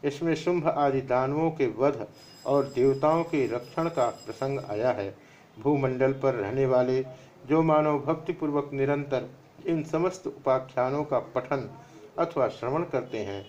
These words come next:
उनकी सारी कामनाएं सिद्ध हो जाती हैं। भगवती की कृपा से पुत्रहीन पुत्रवान और निर्धन प्रचुर धनवान हो जाता है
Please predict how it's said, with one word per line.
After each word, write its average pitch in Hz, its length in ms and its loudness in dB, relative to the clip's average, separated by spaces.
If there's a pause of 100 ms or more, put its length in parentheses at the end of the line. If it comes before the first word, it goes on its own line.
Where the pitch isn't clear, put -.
(320)
उनकी 143 300 -4
सारी 127 400 -2
कामनाएं 110 580 -2
सिद्ध 147 320 -8
हो 139 120 2
जाती 110 380 -4
हैं। 98 240 -10 (420)
भगवती 131 440 -2
की - 140 -14
कृपा 131 380 0
से 101 280 -2 (560)
पुत्रहीन 160 580 4
पुत्रवान 139 720 2
और 123 160 2
निर्धन 135 440 0 (1080)
प्रचुर 175 340 6
धनवान 156 420 2
हो 123 140 2
जाता 110 320 0
है 92 260 -4